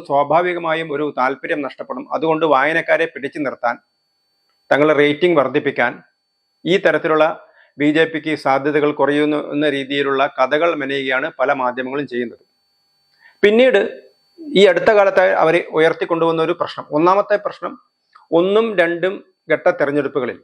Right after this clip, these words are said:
മൂന്നാം ഘട്ട തെരഞ്ഞെടുപ്പ് എത്തുന്നതിന് മുമ്പ് തന്നെ ഈ ഒരു വ്യാഖ്യാനം വന്നിരുന്നു. ഒന്നും രണ്ടും ഘട്ട തെരഞ്ഞെടുപ്പുകളിൽ പോളിംഗ് ശതമാനം കുറഞ്ഞത്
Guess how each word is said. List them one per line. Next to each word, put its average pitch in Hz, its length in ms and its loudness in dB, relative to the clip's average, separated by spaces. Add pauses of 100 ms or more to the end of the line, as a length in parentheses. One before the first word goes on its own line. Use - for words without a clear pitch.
(560)
മൂന്നാം 160 320 2
ഘട്ട 175 140 2
തെരഞ്ഞെടുപ്പ് 156 420 -2
എത്തുന്നതിന് 170 380 -2
മുമ്പ് 156 200 -2
തന്നെ 151 260 0
ഈ 143 180 -6
ഒരു 147 180 0
വ്യാഖ്യാനം 139 420 0
വന്നിരുന്നു. 131 320 -8
ഒന്നും 156 320 -2 (200)
രണ്ടും 143 280 -2
ഘട്ട 147 160 -2
തെരഞ്ഞെടുപ്പുകളിൽ 131 720 -2 (460)
പോളിംഗ് 180 380 4
ശതമാനം 160 460 0
കുറഞ്ഞത് 156 500 -2